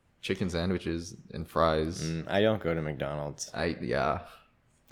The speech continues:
Speaker 1: Or that's the optimal
Speaker 2: <laughs>
Speaker 1: choice.
Speaker 2: We're spoiled.
Speaker 1: Yeah, you don't go to McDonald's. Yeah, that's, I don't know, that's just been on my mind lately.
Speaker 2: Yeah.
Speaker 1: I've been,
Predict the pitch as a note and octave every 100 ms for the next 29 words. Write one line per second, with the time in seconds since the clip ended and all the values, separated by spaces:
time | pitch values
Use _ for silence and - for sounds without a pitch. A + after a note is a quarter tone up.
0 | B2+ - G2+ A#2 B2+ - A2 F#2 F2+ -
1 | F3 F#2+ E2 - E2 D#2 - - - -
2 | - G2+ G#2+ - - D#2 D2+ C#2+ C2+ -
3 | E2 F2 F2 E2+ E2+ E2+ E2+ E2+ E2 E2+
4 | E2 E2 E2 - - - - _ _ _
5 | - - _ - - _ - _ - B2
6 | A#2 - - - - A2 - - - _
7 | _ - - G2+ C3+ C3 F#2+ C3 B2+ B2+
8 | C3+ C3+ C3 C#3+ C#3+ D2+ D2+ D#2+ D#2+ D#2
9 | D#2 F#2 F2+ F#2+ F2